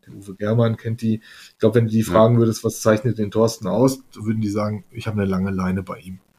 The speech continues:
Speaker 1: Also das heißt,
Speaker 2: Ja.
Speaker 1: Vertrauen, äh, was man, was man reinbringt, aber auch,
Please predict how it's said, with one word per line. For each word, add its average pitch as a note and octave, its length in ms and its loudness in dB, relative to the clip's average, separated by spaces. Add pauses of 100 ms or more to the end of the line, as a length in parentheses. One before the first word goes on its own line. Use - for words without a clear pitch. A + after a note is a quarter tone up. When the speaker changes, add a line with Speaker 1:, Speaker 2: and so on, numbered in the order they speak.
Speaker 1:
Also F#2+ 180 -10
das F#2+ 180 -10
heißt, G#2+ 200 2
Speaker 2:
Ja. E2+ 120 0
Speaker 1:
Vertrauen, A2+ 600 0 (840)
äh, A2+ 240 0
was A2+ 200 -2
man, A2+ 240 2
was A2 140 -4
man A2 120 0
reinbringt, C3+ 600 -2
aber C3+ 420 0
auch, C#3+ 360 0